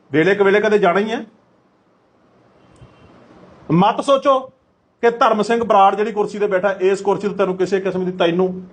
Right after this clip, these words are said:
ਉਹ ਜਿਹੜੇ ਅੰਮ੍ਰਿਤਸਰ ਦੇ ਵਿੱਚ ਕਹਿੰਦੇ ਪਰੇਡ ਕੱਢਣੀ ਆ ਅਸੀਂ, ਨਾ ਬੰਦੇ ਨਾ ਜਨਾਨੀਆਂ, ਉਹਨਾਂ ਨੂੰ, ਜਾਂ ਤੁਹਾਡੇ ਵਰਗੀ ਕੈਟਾਗਰੀ ਦੇ ਜਿਹੜੇ ਹੋਰ ਬੰਦੇ ਆਉਣਗੇ। ਮੇਰੀ ਡਿਕਸ਼ਨ ਦੇ ਵਿੱਚ ਇਹ ਚੀਜ਼ਾਂ ਲਿਖੀਆਂ ਨਹੀਂ, ਮੇਰੀ ਡਾਇਰੀ 'ਚ ਕਿਤੇ ਨਹੀਂ ਲਿਖਿਆ ਮੇਰੀ ਜ਼ਿੰਦਗੀ ਦੇ ਵਿੱਚ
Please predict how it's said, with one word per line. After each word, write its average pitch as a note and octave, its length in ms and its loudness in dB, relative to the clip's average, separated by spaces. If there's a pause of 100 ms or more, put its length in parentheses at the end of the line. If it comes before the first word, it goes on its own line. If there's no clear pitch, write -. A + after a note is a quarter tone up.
(520)
ਉਹ D#3+ 40 -2
ਜਿਹੜੇ E3+ 120 4
ਅੰਮ੍ਰਿਤਸਰ F3+ 340 2
ਦੇ F#3 100 -2
ਵਿੱਚ F#3 140 0
ਕਹਿੰਦੇ G3+ 160 0
ਪਰੇਡ F3+ 300 2
ਕੱਢਣੀ G3+ 340 -2
ਆ F#3 80 0
ਅਸੀਂ, E3+ 180 -8 (640)
ਨਾ E3+ 100 2
ਬੰਦੇ E3 320 2
ਨਾ F3+ 100 2
ਜਨਾਨੀਆਂ, E3 480 -2 (460)
ਉਹਨਾਂ A3+ 300 4
ਨੂੰ, G#3 260 -4 (400)
ਜਾਂ B3+ 160 2
ਤੁਹਾਡੇ B3 440 2
ਵਰਗੀ C4 260 -2
ਕੈਟਾਗਰੀ A3+ 500 0
ਦੇ G#3 80 -6
ਜਿਹੜੇ G#3 180 -4
ਹੋਰ E3 200 -6
ਬੰਦੇ A#2+ 280 -10
ਆਉਣਗੇ। A#2 320 -14 (680)
ਮੇਰੀ G3+ 200 4
ਡਿਕਸ਼ਨ F3+ 340 0
ਦੇ G3 120 2
ਵਿੱਚ F#3+ 160 0
ਇਹ F#3+ 80 2
ਚੀਜ਼ਾਂ F#3+ 260 -4
ਲਿਖੀਆਂ E3 320 -4
ਨਹੀਂ, E3+ 100 -4
ਮੇਰੀ E3+ 140 -4
ਡਾਇਰੀ D#3 280 0
'ਚ D#3+ 120 -6
ਕਿਤੇ F#3 280 0
ਨਹੀਂ A#3+ 120 -2
ਲਿਖਿਆ F#3+ 180 2
ਮੇਰੀ F3+ 140 -2
ਜ਼ਿੰਦਗੀ D#3 340 -4
ਦੇ D#3+ 80 -2
ਵਿੱਚ D#3 220 -4